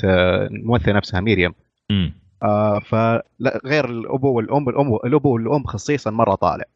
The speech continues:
Speaker 1: آه، لكن معاناة الشخصية الرئيسية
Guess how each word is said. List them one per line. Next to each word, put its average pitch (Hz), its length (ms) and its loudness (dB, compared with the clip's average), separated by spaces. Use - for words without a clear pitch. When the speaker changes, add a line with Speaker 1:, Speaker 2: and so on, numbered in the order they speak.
Speaker 1:
آه، 110 140 4
لكن 127 460 0
معاناة 123 460 2
الشخصية 117 520 -2
الرئيسية 131 640 0